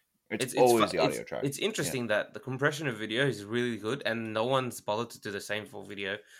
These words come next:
Speaker 2: Although I've heard, like, um, what's that new fucking encoder that people are talking about that's coming that will, like, revolutionize the way fucking things are, so that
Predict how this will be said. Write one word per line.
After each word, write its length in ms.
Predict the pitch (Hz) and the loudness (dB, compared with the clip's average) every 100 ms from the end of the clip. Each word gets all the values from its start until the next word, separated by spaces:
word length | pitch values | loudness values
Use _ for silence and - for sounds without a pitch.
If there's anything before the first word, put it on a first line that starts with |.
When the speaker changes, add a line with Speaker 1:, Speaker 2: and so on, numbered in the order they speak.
| - | -4
Speaker 2:
Although 180 | 147 170 | 4 6
I've 140 | 156 | 6
heard, 240 | 139 156 123 | 6 2 4
like, 280 | 123 - - | 2 2 0
um, 440 | 113 110 107 104 | 2 2 0 -4
what's 180 | 113 - | -8 -2
that 180 | 123 107 | -2 -2
new 180 | 107 107 | -8 -12
fucking 480 | 107 101 107 98 95 | -14 -14 -14 -14 -16
encoder 360 | 98 101 104 | -14 -10 -8
that 140 | 95 95 | -10 -10
people 180 | 101 95 | -12 -12
are 40 | |
talking 300 | 101 98 104 | -12 -14 -12
about 240 | 95 95 - _ _ - | -6 -6 -8 _ _ -10
that's 140 | 107 | -8
coming 440 | - 123 110 98 - _ _ _ - | -4 -2 -2 -6 -12 _ _ _ 0
that 100 | 107 | 0
will, 180 | 107 | 2
like, 260 | 104 101 101 - - | 0 0 -2 -12 -4
revolutionize 720 | 120 127 117 123 - 117 107 | 0 0 0 -4 -2 0 -2
the 80 | 98 | -2
way 180 | 104 107 | -2 -2
fucking 360 | 101 104 101 92 | -2 -6 -8 -8
things 260 | 107 101 | -6 -4
are, 140 | 92 92 | -6 -6
so 180 | 98 | -6
that 160 | 98 | -6